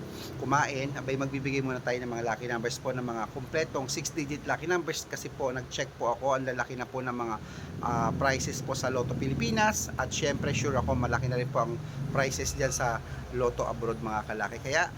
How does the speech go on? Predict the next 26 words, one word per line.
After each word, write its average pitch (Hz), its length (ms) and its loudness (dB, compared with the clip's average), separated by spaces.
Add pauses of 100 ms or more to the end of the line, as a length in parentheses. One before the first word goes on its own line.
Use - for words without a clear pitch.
(140)
sa - 160 0
mga 143 240 2
lucky 147 240 2
followers 156 400 4
natin 151 280 0
dyan 147 200 0
na 143 80 2
nakatutok 143 480 -2
araw-araw, 147 720 4 (260)
ito 143 220 -2
po 147 160 2
ang 147 100 2
magagandang 139 540 0
code, 214 160 4
magagandang 135 680 -2
tips 180 240 -2
ng 135 140 0
mga 127 80 -2
six-digit 147 480 -4
lucky 147 240 0
numbers 190 400 2 (320)
para 151 240 6
po 151 160 -2
sa 139 260 4
ating 139 300 -2
lahat, 117 260 2